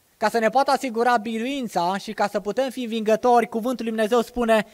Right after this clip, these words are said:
„Îmbrăcați-vă cu toată armura lui Dumnezeu.”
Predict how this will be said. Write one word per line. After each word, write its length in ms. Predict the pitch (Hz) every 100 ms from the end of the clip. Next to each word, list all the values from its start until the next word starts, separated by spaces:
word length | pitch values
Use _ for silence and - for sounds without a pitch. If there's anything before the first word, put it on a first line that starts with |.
| _ -
„Îmbrăcați-vă 1080 | 233 226 226 - 269 269 262 240 240 240 226 - -
cu 180 | 233
toată 600 | 226 254 277 269 247 247 -
armura 580 | 226 220 220 269 247 240
lui 120 | 247
Dumnezeu.” 760 | 240 240 226 233 156 135 -